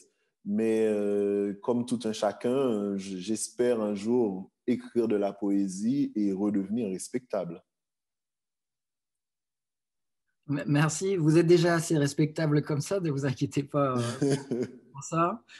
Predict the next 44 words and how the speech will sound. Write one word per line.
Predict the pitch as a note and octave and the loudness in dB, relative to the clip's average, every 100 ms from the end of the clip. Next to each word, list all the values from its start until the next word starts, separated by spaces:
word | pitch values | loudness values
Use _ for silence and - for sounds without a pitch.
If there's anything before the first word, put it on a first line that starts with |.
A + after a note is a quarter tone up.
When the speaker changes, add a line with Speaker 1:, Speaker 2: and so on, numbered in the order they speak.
| - - | -14 0
Speaker 2:
Mais, | C#3 C#3 | 4 6
euh, | C3+ C3 B2+ A#2+ | 4 2 0 -2
et | C#3+ | 0
du | C#3+ | 0
coup, | C#3+ G#3+ | 0 0
dans, | D#3+ C3 B2+ B2 | 2 2 0 0
dans | B2+ - | -4 -4
cela, | D#3+ E3 | -6 -4
ça | D#3 | 0
m'amène | C#3 D3 D3+ | 2 4 4
un | D3 | 4
peu | C#3+ E3+ | 2 0
vers | D3+ | 0
ma | C3+ B2+ | 0 0
deuxième | C3 C3+ C3+ | 0 0 0
question, | B2+ C#3+ - A3+ A3+ | -2 -8 -6 -6 -6
qui | - D3+ D#3+ | -4 0 2
est, | E3 | 2
euh, | C3+ B2 A#2+ B2+ | 0 0 -4 -4
quelles | E3+ | -6
sont | D#3 G3+ | -6 -6
vos | E3+ C#3 | -2 0
influences | C#3 C3+ C#3+ C#3+ D3 C#3+ - _ _ | 0 0 0 2 2 0 -8 _ _
poétiques | D3 C3+ C3 F3+ F3+ - _ _ _ - _ _ - | -2 0 -2 -6 -6 -20 _ _ _ -20 _ _ -10
dans | C3 | -10
le | |
sens | - D3 B2+ | -6 -6 -4
de | |
poésie ? | B2 C3+ C3 A#2+ B2 D#3+ _ _ _ _ _ _ _ | -6 0 0 0 -2 -8 _ _ _ _ _ _ _
Euh, | A#2+ A#2 A#2 A#2 A#2 - | -6 -4 -4 -6 -8 -10
est-ce | - | -16
qu'elles | - C#3+ | -6 -6
sont | - D3+ C#3+ | -2 0 2
liées | C#3 D3 D3 | 2 2 2
à | |
Haïti | C#3+ C#3 - F3 A#3+ | 2 0 -4 -6 -4
ou | G#3 C#3+ | -2 -2
est-ce | A#2+ | -4
qu'elles | D3 A#2+ | -14 -14
s'étendent | D3 C#3 D#3 D#3 D3 | -12 -8 -4 -2 -2
un | |
peu | B2+ C3 | -2 -6
plus, | C#3 C#3+ C#3+ C3 | -4 -6 -6 -12
euh, | A#2+ | -12